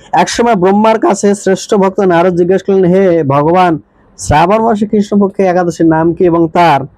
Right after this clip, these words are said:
আরাধ্য দেবতা কে? আর সেই ব্রতের বিধি বা কিরকম?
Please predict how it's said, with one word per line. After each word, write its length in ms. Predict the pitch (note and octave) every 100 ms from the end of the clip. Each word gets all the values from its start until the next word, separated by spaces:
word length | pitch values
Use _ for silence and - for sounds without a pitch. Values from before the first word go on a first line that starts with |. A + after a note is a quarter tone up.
| _ _ - - -
আরাধ্য 540 | C3+ D#3+ G#3 F#3 A3
দেবতা 480 | E3+ E3+ F3+ G#3 A#3+
কে? 320 | G#3+ D3 G#2+ - _ _ - -
আর 80 | C3
সেই 280 | - F3+
ব্রতের 340 | E3+ F3+ E3 D#3
বিধি 420 | C#3 D#3 E3+ A3
বা 140 | G#3+
কিরকম? 600 | G#3 G3 F#3+ F#3 E3+ D#3+